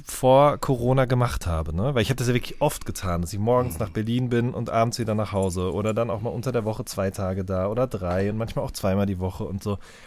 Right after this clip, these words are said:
Speaker 1: Ich weiß nicht, wie ich das hingekriegt habe. Das ist, hm, ich überleg gerade,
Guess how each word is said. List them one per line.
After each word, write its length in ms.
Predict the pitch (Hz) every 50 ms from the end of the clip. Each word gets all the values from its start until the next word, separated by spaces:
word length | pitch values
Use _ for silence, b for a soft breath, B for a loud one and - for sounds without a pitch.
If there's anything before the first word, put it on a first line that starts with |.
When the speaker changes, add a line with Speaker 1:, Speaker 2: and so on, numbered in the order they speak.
| B B - -
Speaker 1:
Ich 200 | - - - -
weiß 220 | - - - -
nicht, 140 | - 87 -
wie 40 | -
ich 60 | -
das 160 | - 87 82
hingekriegt 480 | 95 95 95 95 - - 95 87 - -
habe. 260 | 92 85 82 85 90
Das 160 | 92 95 -
ist, 300 | - 135 143 - - - B B B B B B B B B -
hm, 320 | 131 131 131 131 127 127 - - - - - - - - - - - - - -
ich 80 | 104
überleg 320 | 123 117 117 139 165 160 -
gerade, 320 | - 107 101 101 92 82